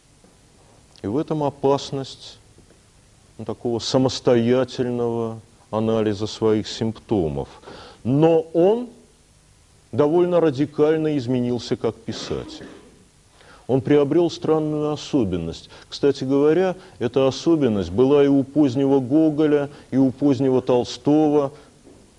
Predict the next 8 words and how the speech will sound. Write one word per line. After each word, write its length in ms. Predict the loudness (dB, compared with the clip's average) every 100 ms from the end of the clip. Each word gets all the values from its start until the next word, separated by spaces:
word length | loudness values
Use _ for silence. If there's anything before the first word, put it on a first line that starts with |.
| _ -20 -20 -20
Зощенко 800 | -10 2 2 2 -2 -4 -2 0
вдруг 420 | 2 2 0 0
посчитал 760 | 0 -2 -2 -6 -4 0 2 2
свои 380 | -2 -2 0 2
ранние 640 | 2 2 2 0 0 0 2
новеллы 720 | 2 2 2 2 0 -4 -12 _ _ _ _ _ _ -20 _ _ _ _ -20 -20 -16
стыдными, 800 | -10 -4 0 0 0 -4 -6 -12 -18 _ _ _ _ _ _ _ _ _ _ -20 -20 -20 -20 -18
чем-то 880 | -12 -2 0 0 -2 0 0 2